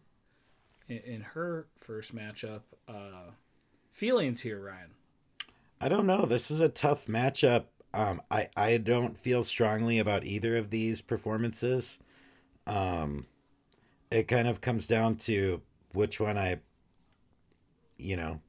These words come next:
Speaker 2: like less.
Speaker 1: <laughs>
Speaker 2: Um,
Speaker 1: I, I think Octavia Spencer's got the popularity momentum going.
Speaker 2: Yeah, I, I'll probably vote Octavia Spencer, but I, I don't know.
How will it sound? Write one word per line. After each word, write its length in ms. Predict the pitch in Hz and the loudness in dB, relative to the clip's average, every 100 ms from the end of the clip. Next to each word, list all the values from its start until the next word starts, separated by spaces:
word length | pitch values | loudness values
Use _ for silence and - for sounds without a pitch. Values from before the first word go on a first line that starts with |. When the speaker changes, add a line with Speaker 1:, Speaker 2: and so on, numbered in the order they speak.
| _ - | _ -8
Speaker 2:
like 380 | 87 95 92 | -2 -2 -2
less. 580 | 76 82 110 - - - _ _ - - _ _ | -4 0 0 -2 -8 -12 _ _ -20 -20 _ _
Speaker 1:
<laughs> 80 | 151 151 165 185 | -6 -2 0 2
Speaker 2:
Um, 560 | 107 196 90 80 78 - 202 170 - _ - | 2 2 0 -2 -6 -8 -12 -14 -20 _ -12
Speaker 1:
I, 100 | - - | -10 4
I 100 | 190 | 4
think 220 | 190 262 | 6 4
Octavia 420 | 226 - 202 202 185 | 4 6 6 6 4
Spencer's 400 | - 170 175 131 | 4 0 0 0
got 160 | 143 | -2
the 60 | 131 | -2
popularity 1200 | - 170 165 147 120 120 127 131 120 107 95 90 - | -6 -4 -2 -2 -2 2 2 2 0 -4 -10 -14 -16
momentum 520 | 117 110 104 95 104 95 | -14 -12 -12 -14 -18 -16
going. 300 | 92 87 85 | -16 -18 -14
Speaker 2:
Yeah, 600 | 85 101 113 110 98 87 - | -4 4 6 6 4 0 -2
I, 100 | - | 2
I'll 260 | 170 180 214 | 4 4 2
probably 500 | - 139 127 104 104 | 4 6 8 6 4
vote 260 | 92 98 92 | 4 2 2
Octavia 500 | 92 - 92 90 85 | 0 0 0 0 -2
Spencer, 540 | - 90 80 98 90 | -2 -2 -2 0 0
but 300 | 80 82 78 _ - | 0 -2 -4 _ -10
I, 220 | 117 110 | -4 -4
I 140 | - 123 | -2 -2
don't 220 | 98 85 | -2 -2
know. 260 | 82 78 | -6 -6